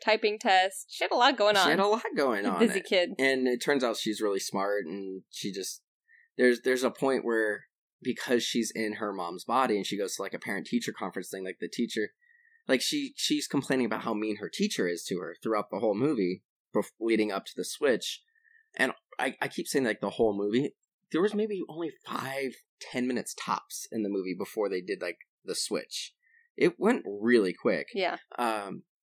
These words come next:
Speaker 2: but, like, this teacher is like, "I'm mean to her because she's so smart, and I'm trying to push her to be better, and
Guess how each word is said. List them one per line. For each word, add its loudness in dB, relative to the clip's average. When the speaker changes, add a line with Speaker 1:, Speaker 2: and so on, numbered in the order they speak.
Speaker 2:
but, 0
like, -2
this -2
teacher 0
is 0
like, -4
"I'm 2
mean 2
to -2
her -2
because -6
she's -4
so 0
smart, -4
and -12
I'm -8
trying -6
to -10
push -4
her -8
to -6
be -6
better, 0
and -4